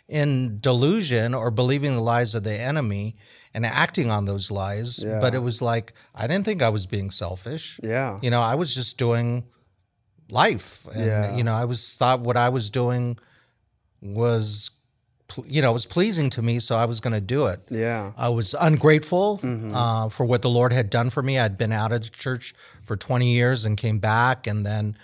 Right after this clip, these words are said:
Speaker 1: was back in church, and then came on staff,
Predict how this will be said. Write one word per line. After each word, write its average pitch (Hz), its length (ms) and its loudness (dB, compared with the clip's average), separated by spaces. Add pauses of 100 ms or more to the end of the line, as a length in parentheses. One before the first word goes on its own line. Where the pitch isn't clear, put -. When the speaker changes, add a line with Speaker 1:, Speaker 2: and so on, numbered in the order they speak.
(360)
Speaker 1:
was 107 140 -6
back 117 280 2
in 123 100 2
church, 123 360 0
and 110 100 -2
then 107 100 0
came 117 280 0
on 101 160 0
staff, 120 600 0